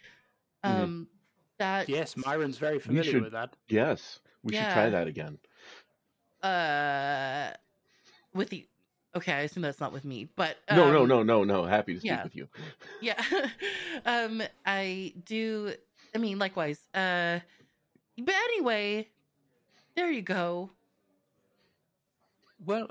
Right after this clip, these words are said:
Speaker 3: I mean, how did, how did you meet the small, the small furry individual?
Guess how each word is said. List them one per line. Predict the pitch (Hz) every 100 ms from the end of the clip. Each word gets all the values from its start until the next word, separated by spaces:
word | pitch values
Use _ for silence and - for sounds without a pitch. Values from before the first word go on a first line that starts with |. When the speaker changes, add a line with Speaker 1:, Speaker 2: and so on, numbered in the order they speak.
| -
Speaker 3:
I | 135
mean, | 160 170
how | - 160 165
did, | 156 147 _ _ _ _ _ _
how | - 151
did | 143 127
you | 139
meet | 139 147 _ _ _ _ _ _ _
the | 135 127
small, | - 127 120 113 _ _ -
the | 139
small | - 139 123 -
furry | 131 127 117 120
individual? | 123 - 120 - 120